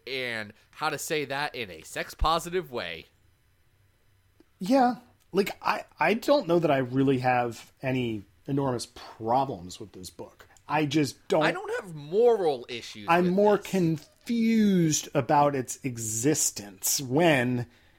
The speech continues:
Speaker 1: Yes.
Speaker 2: Right? That, like, it, it doesn't seem like we,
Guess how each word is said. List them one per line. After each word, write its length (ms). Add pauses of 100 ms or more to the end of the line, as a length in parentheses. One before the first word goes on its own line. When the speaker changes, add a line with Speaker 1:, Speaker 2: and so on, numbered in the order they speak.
(240)
Speaker 1:
Yes. 600
Speaker 2:
Right? 420 (640)
That, 280 (100)
like, 340 (380)
it, 160 (180)
it 180
doesn't 360
seem 400
like 280
we, 600